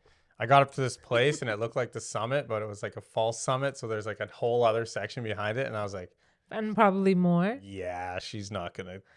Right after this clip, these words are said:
Speaker 1: be
Speaker 2: You
Speaker 1: down
Speaker 2: were
Speaker 1: with
Speaker 2: happy.
Speaker 1: this." <laughs>
Speaker 2: You were happy I didn't come. He came
Speaker 1: Yeah.
Speaker 2: back. He's like, "Yeah, I'm glad I didn't force you to do
Speaker 1: It
Speaker 2: that."
Speaker 1: would have been so bad.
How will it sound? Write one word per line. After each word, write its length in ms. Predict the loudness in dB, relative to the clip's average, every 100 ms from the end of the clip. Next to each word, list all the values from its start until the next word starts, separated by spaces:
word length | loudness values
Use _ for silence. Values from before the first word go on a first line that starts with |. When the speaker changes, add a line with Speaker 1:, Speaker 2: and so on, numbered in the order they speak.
| _
Speaker 1:
be 120 | -4 -2
Speaker 2:
You 100 | 4
Speaker 1:
down 160 | 8
Speaker 2:
were 60 | 10
Speaker 1:
with 100 | 12
Speaker 2:
happy. 320 | 12 12 10
Speaker 1:
this." 360 | 8 6 4 2
<laughs> 100 | 6
Speaker 2:
You 160 | 8 10
were 140 | 12
happy 380 | 12 12 12 10
I 160 | 8 8
didn't 340 | 6 4 0
come. 320 | 2 2 2 2
He 120 | 2
came 240 | 6 8
Speaker 1:
Yeah. 40 | 12
Speaker 2:
back. 240 | 12 12
He's 160 | 10 4
like, 220 | 4 6
"Yeah, 360 | 6 6 6 4
I'm 160 | 2
glad 340 | 0 4 6 6
I 80 | 6
didn't 280 | 4 2
force 300 | 4 4 4
you 80 | 0
to 120 | -2 -2
do 200 | -2 0
Speaker 1:
It 60 |
Speaker 2:
that." 100 | 4
Speaker 1:
would 100 | 6
have 80 | 6
been 120 | 6
so 680 | 2 -2 4 6 6 4 -2
bad. 520 | -4 -2 -2 -2 -2